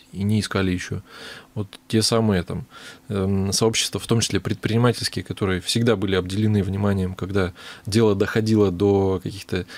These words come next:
реальных распределений мест, до, э, того, чтобы реально услышать мнение. Ну вот когда надо, мы вас соберем на какой-то форум, вы там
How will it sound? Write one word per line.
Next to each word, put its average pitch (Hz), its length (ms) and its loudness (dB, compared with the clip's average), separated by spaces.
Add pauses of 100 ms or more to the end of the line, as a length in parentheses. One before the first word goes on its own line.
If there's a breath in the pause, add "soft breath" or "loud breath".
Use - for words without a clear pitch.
(140 loud breath)
реальных 117 500 2
распределений 107 640 2
мест, 107 540 4
до, 104 480 4
э, 98 480 -4
того, 107 180 2
чтобы 104 220 -2
реально 127 320 2
услышать - 400 -2
мнение. 107 580 4
Ну 104 160 -2
вот 117 100 -2
когда 113 260 2
надо, 175 200 6
мы 110 140 6
вас 104 160 2
соберем 147 500 4
на 120 140 2
какой-то 117 340 -2
форум, 104 480 2
вы 104 140 -2
там 92 320 -4